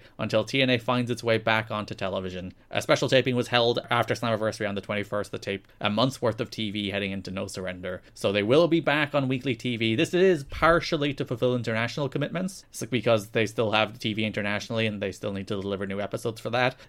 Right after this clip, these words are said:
They'll air a little on syndication, and the, on the, I think Sun Sports is the network they'll still air Impact on in a little bit. But the primary destination for Impact in the year two thousand five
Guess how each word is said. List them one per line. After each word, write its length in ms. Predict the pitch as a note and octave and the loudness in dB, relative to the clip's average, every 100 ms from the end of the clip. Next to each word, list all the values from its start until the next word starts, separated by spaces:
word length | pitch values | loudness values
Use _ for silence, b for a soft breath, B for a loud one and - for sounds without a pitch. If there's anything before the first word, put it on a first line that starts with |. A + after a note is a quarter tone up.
| - | 6
They'll 220 | B2+ C3+ | 6 8
air 260 | D3+ D3+ D#3 | 6 6 6
a 60 | |
little 380 | C#3 D3 D3+ D#3+ | 4 4 4 4
on 140 | C#3+ C3+ | 2 0
syndication, 800 | - C#3+ C3 B2 B2 C#3+ - E3 | -2 -2 -2 2 2 2 0 -2
and 180 | B2+ | -2
the, 200 | A2 A2+ A2+ | -2 -2 -2
on 180 | G#2 | -4
the, 100 | G2+ G#2+ | -4 -4
I 60 | |
think 180 | G2+ A2 | -4 -6
Sun 320 | - G#2+ A#2+ | -4 -2 -2
Sports 420 | B2 - A#2+ A#2+ C3 | -4 -2 -2 -2 -4
is 80 | |
the 100 | A2+ | -4
network 320 | A#2+ B2 A#2+ - | -4 -4 -8 -6
they'll 140 | A#2+ | -6
still 240 | - A2+ | -4 0
air 180 | A2+ A2+ | 2 2
Impact 520 | A#2 A#2+ A#2 A#2+ A2 | 0 -2 -4 -4 -4
on 260 | A2+ A2 A2+ | -2 -4 -4
in 220 | A#2 G#2+ | -6 -6
a 80 | A2 | -4
little 240 | A2 G#2+ G#2+ | 0 0 0
bit. 260 | A#2+ A2 - - | 0 0 -2 2
But 180 | A2 | 4
the 100 | A2 | 4
primary 520 | A2 D#3+ E3+ G3 F#3+ F#3 | 0 4 4 6 6 6
destination 800 | F#3 E3+ D#3+ D3+ F3+ - D3 B2 | 4 2 0 2 2 2 0 0
for 200 | A#2 A#2+ | -2 0
Impact 420 | F3 F#3 E3+ D3 | 0 2 2 2
in 100 | C3+ | 0
the 80 | A#2+ | 0
year 180 | C3 C3 | 0 0
two 180 | - G3 | 0 4
thousand 320 | F#3+ E3+ E3 | 6 6 4
five 540 | E3+ D#3 C#3 B2+ A#2 | 4 6 6 4 0